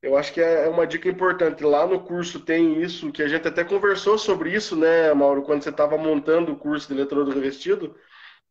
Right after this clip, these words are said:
a gente comentou sobre isso, é, é, essa dificuldade que se teria em falar de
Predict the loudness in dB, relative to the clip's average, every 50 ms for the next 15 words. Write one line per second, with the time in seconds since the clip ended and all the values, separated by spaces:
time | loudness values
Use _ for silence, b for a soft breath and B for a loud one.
0 | -6 -4 -2 -2 -2 -2 -2 -4 -2 2 2 2 0 0 -4 -4 -4 -4 -4 -6
1 | -6 -4 -4 -4 -6 -6 -6 -6 -8 -8 -8 -8 -10 -10 -12 B B B B B
2 | B B _ _ -4 0 2 2 2 2 2 2 0 0 0 0 0 0 0 0
3 | -2 -6 -6 -6 -10 -6 -6 -6 -6 -4 -6 -6 -2 0 0 2 2 2 0 -4
4 | -10 -12 -8 -8 -8 -6 -2 0 2 2 2 0 0 0 2 2 2 0 -2 -2
5 | -2 0 2 4 4 4 4 4 4 2 2 0 0 0 0 0 0 0 -4 -10